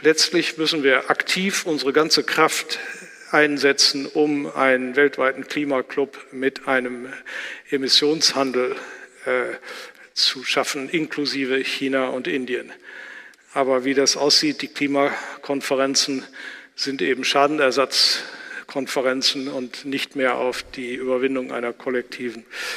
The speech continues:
Externalität gerichtet. Äh, das muss auch geändert werden. Hier müsste die europäische Politik ihr Hauptaugenmerk, äh, auf dieses Thema legen. Ja, damit bin ich am Ende.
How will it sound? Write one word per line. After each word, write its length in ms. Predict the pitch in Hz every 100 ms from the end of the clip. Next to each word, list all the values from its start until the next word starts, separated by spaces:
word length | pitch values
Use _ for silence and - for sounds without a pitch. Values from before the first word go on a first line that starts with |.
| - - - -
Externalität 840 | 135 - 135 120 120 117 135 120
gerichtet. 580 | - 123 123 - 117 - - -
Äh, 280 | 160 127 120 - -
das 220 | - 123
muss 260 | 147 143 - - -
auch 180 | 151 -
geändert 400 | 127 127 123 -
werden. 180 | 123 120
Hier 160 | 160
müsste 340 | 165 165 - 143
die 220 | 135 139
europäische 640 | 135 127 120 139 139 147
Politik 560 | - 127 120 135 135 -
ihr 220 | 131 113
Hauptaugenmerk, 880 | 135 - 131 131 131 123 120 123 - - - - - -
äh, 640 | 71 62 62 139 156 139 - - 156 143 143
auf 180 | 143 135
dieses 320 | 143 120 120
Thema 300 | - 127 120
legen. 300 | 123 123 113 - - - - _ _ _ _ _ _ _ - -
Ja, 240 | 135 - - -
damit 340 | 139 143 135
bin 160 | 139 135
ich 200 | - 131
am 140 | 127
Ende. 400 | 135 131 120